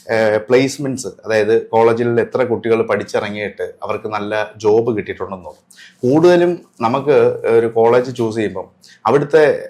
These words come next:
ഏ, സ്റ്റുഡൻസ്, അവിടെ പാസ് ഔട്ട് ആയ സ്റ്റുഡൻസ് എല്ലാവരും നല്ല ജോബിലാണോ, അല്ലെങ്കിൽ അവർക്ക് എല്ലാവർക്കും പ്ലേസ്മെന്റ് കിട്ടിയോ എന്ന് നോക്കാം. ഒരുപാട് കൾ-, കോളേജുകളുണ്ട്, നമുക്കറിയാം. ആ, ഇതുപോലെ കൂണ് പോലെ ചിലപ്പം, ആ,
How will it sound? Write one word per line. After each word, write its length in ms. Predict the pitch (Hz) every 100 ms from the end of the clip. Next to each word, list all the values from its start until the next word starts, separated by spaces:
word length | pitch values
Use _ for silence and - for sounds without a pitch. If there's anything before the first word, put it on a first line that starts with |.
| -
ഏ, 300 | 113 110 110
സ്റ്റുഡൻസ്, 480 | - 120 135 131 104 95
അവിടെ 180 | 107 147
പാസ് 380 | - 107 110 156
ഔട്ട് 180 | 156 127
ആയ 140 | 123
സ്റ്റുഡൻസ് 440 | 123 110 117 117
എല്ലാവരും 400 | 107 104 101 104 - 107
നല്ല 280 | 104 107 107 - - -
ജോബിലാണോ, 640 | 110 107 110 113 95 95 -
അല്ലെങ്കിൽ 260 | 104 107 101
അവർക്ക് 240 | 101 101
എല്ലാവർക്കും 400 | 104 104 101 104
പ്ലേസ്മെന്റ് 500 | 101 104 110 131 127
കിട്ടിയോ 320 | 110 98 107
എന്ന് 160 | 101 98
നോക്കാം. 220 | 87 - _ _ - -
ഒരുപാട് 380 | 123 156 165 165
കൾ-, 280 | 151 143
കോളേജുകളുണ്ട്, 640 | 123 135 135 147 135 113 107 87
നമുക്കറിയാം. 500 | 110 120 120 107 98
ആ, 420 | 101 107 107 107 107
ഇതുപോലെ 340 | 110 113 113 113
കൂണ് 260 | 113 113
പോലെ 240 | 113 117 117
ചിലപ്പം, 440 | 113 113 113 113 - - _
ആ, 240 | 110 110